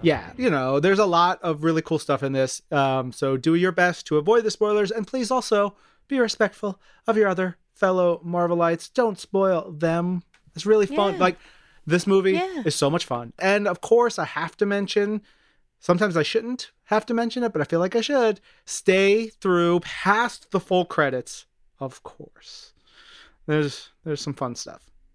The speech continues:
Speaker 2: That being said, to commemorate such an incredible week, we got a lot of Marvel news, um, about The Marvels, including higher, further, faster, Marvel Snap new season announcement. That's
Speaker 1: Mm-hmm.
Speaker 2: right, new cards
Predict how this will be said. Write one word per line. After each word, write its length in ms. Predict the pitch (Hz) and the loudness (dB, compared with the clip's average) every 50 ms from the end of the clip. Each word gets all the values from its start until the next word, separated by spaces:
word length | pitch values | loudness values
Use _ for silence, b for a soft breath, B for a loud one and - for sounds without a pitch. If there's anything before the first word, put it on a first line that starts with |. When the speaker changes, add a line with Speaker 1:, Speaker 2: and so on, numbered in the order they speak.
| _ _ _ _ _ _ _ _ | _ _ _ _ _ _ _ _
Speaker 2:
That 320 | 202 220 226 220 247 294 | 0 4 4 4 4 2
being 300 | _ 277 254 220 196 185 | _ -6 -6 -4 -6 -6
said, 540 | 180 - - 165 151 151 147 147 147 160 160 | -8 -2 0 0 2 2 0 0 -2 -4 -6
to 120 | - - 208 | -4 -10 -6
commemorate 600 | - 226 214 214 220 220 208 208 202 202 - - | -4 -2 -2 0 0 0 0 2 0 0 -2 -4
such 300 | - 240 233 262 - - | 0 0 0 0 0 -4
an 100 | 226 202 | -6 -6
incredible 420 | 190 185 - 190 175 170 170 165 | -6 -4 -2 -2 -2 -2 -4 -6
week, 220 | 160 170 170 170 | -6 -8 -8 -6
we 100 | 196 226 | -6 -2
got 140 | 233 240 214 | 0 2 2
a 80 | 190 180 | 2 0
lot 540 | 190 196 208 220 233 247 240 226 214 202 190 | -2 -2 -2 0 2 2 4 4 4 2 0
of 120 | 185 190 | -2 -4
Marvel 640 | 196 202 208 220 226 214 208 202 190 180 180 180 175 | -6 -6 0 2 2 4 4 2 0 -2 -4 -6 -4
news, 580 | 185 208 240 262 269 269 269 269 262 247 - - B B B B B B B | -2 -2 -2 0 0 0 0 0 -2 -2 -4 -8 B B B B B B B
um, 640 | - 214 220 214 208 208 208 202 202 196 196 202 196 - | 2 4 4 4 4 2 2 2 0 0 -2 -4 -2 -2
about 420 | 196 220 202 208 196 196 196 - - _ _ | 0 2 4 2 2 2 -2 -8 -20 _ _
The 260 | - 208 214 220 254 | -14 -10 -4 -2 -2
Marvels, 560 | 262 254 262 285 302 311 262 240 208 185 175 175 | 0 2 2 2 2 0 0 -2 -2 -2 -4 -4
including 400 | - - 208 214 247 233 220 208 | -4 -6 -4 -2 -2 -2 -2 -2
higher, 460 | 220 214 269 285 277 226 185 165 175 _ | -4 0 2 2 2 2 -2 -4 -6 _
further, 440 | _ - - 247 233 220 196 190 185 b b b | _ -8 -4 -2 -2 -2 -2 -4 -8 b b b
faster, 480 | b - - 262 240 233 - - 226 214 220 B B B B | b 0 0 0 0 0 -2 -4 -4 -4 -4 B B B B
Marvel 300 | 247 254 269 262 233 233 | 2 2 2 2 0 -4
Snap 400 | 220 - - 226 214 208 208 - _ | -8 -4 -2 2 2 2 0 -2 _
new 340 | 170 185 190 214 247 277 302 | -8 -6 -2 -2 0 -2 -2
season 420 | - - 254 233 220 202 196 196 | -4 -4 -2 -2 -2 -2 -2 -2
announcement. 680 | 190 185 185 180 180 180 180 - 196 185 185 185 - - 175 | -2 0 0 0 0 0 -4 -4 -2 0 0 0 -2 -2 0
That's 260 | 190 190 214 233 147 | 2 2 2 0 -2
Speaker 1:
Mm-hmm. 80 | 151 175 | 0 2
Speaker 2:
right, 280 | 185 175 175 170 165 B B B B B B | 2 2 2 0 -2 B B B B B B
new 280 | - 180 190 220 247 269 | -6 -4 -2 -2 -2 -4
cards 680 | _ - 214 180 160 151 143 139 139 139 139 - - | _ 0 2 2 2 2 2 0 -2 -4 -6 -12 -20